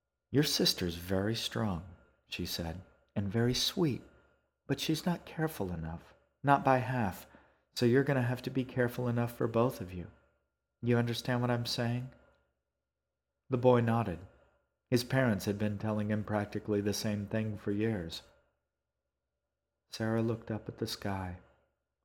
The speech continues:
She seemed to be debating something in her mind. Finally, she said, "How did you get Charlie to take you, without paying the obelisk?"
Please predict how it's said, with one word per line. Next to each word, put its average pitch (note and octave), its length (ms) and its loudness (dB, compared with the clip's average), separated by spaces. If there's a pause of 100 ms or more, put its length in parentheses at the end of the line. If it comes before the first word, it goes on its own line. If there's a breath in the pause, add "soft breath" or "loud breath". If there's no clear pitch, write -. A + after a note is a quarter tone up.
(120)
She A2+ 140 2
seemed A2+ 280 0
to A#2 60 2
be A2+ 140 2
debating A2+ 520 2
something F2+ 420 -6
in F#2 80 -2
her F#2+ 100 -2
mind. G2 460 -4 (800)
Finally, G#2 420 2
she G2 220 -6
said, G2 380 -2 (2250)
"How F3+ 120 -2
did G3 220 -2
you F#3+ 100 4
get D3+ 220 0
Charlie A2+ 420 0
to F#2+ 120 -4
take F2 360 -10
you, D#2+ 140 -10 (680)
without A2+ 320 4
paying A#2 280 2
the G#2+ 120 0
obelisk?" G2+ 600 0